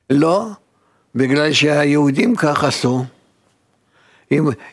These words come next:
הם התחילו בשלום ביניהם, ובזה הם גרמו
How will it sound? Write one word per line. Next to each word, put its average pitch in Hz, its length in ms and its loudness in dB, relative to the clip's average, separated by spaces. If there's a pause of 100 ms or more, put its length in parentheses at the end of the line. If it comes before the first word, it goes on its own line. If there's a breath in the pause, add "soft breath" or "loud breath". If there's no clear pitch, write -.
הם 147 160 2
התחילו 147 460 0
בשלום 135 520 2
ביניהם, 117 600 0 (440 soft breath)
ובזה 131 560 2
הם 175 140 2
גרמו 135 540 2